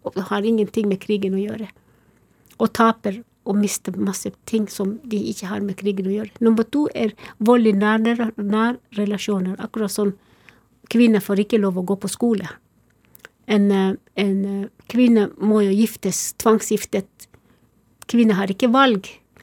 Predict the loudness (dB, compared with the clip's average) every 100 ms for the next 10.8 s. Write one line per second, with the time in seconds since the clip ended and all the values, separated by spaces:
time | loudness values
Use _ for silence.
0 | _ _ _ 0 2 2 -2 0 2 2
1 | 2 0 0 0 -2 -4 -6 -4 -2 0
2 | 0 2 2 2 -2 -10 -6 -2 0 0
3 | -4 -20 _ _ -4 2 4 4 -2 -12
4 | _ -8 0 2 4 2 0 0 -2 -6
5 | -8 -10 -6 -4 -4 -4 -6 -12 _ _
6 | _ _ _ -10 -6 -2 0 -2 -6 -6
7 | -8 -12 -18 -20 _ _ _ -4 -4 -2
8 | -4 -4 -4 -4 -10 -12 _ _ -20 -8
9 | -4 -2 -2 -4 -2 -2 -2 -6 -8 -8
10 | -8 -12 -6 -4 -4 -6 -6